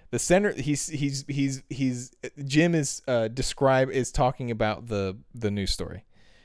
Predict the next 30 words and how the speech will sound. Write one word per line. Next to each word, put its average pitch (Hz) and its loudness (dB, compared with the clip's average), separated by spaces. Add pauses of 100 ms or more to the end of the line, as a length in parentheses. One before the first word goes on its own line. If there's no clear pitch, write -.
(120)
"The 185 -4
centerpiece 196 8
of 143 6
the 131 4
whole 151 10
story 139 6
was 123 4
the 117 2
interview 117 0
just 113 2
outside 107 4
the 104 0
hotel, 92 -4 (260)
if 127 -2
you 123 -2
could - -2
call 131 8
it 98 -2
an 98 -6
interview. 90 -6 (540)
Given 190 6
that 143 8
I'd 127 6
said 117 4
two 165 6
words, 123 6
it 113 0
was 117 -2
surprisingly 147 6
impressive. 104 0